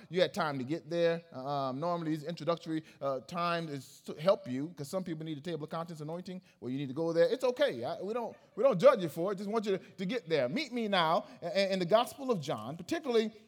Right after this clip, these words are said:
in that ninth chapter. And I really want you to pay attention to this profound story that is found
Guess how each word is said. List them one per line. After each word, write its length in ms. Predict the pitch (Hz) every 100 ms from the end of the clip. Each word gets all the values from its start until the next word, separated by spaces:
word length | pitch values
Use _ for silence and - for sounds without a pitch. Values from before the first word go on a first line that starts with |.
| -
in 220 | 208 202
that 200 | 196 214
ninth 240 | 175 190 165
chapter. 420 | - 139 - - 76
And 100 | 233
I 60 |
really 220 | 285 370 339
want 200 | 294 277
you 60 |
to 60 | 240
pay 580 | - 240 226 233 226 220 _ _
attention 1000 | - 196 - 240 208 - 127 104 107 117 113 _ _ _
to 800 | - 226 214 202 190 175 156 -
this 560 | 139 127 139 262 269 - - _ -
profound 1120 | 196 175 - 226 233 240 240 247 240 233 226 -
story 1080 | - - - - 233 185 135 95 85 98 113 _ _ _
that 140 | 151 160
is 140 | 151
found 640 | - 208 180 147 135 131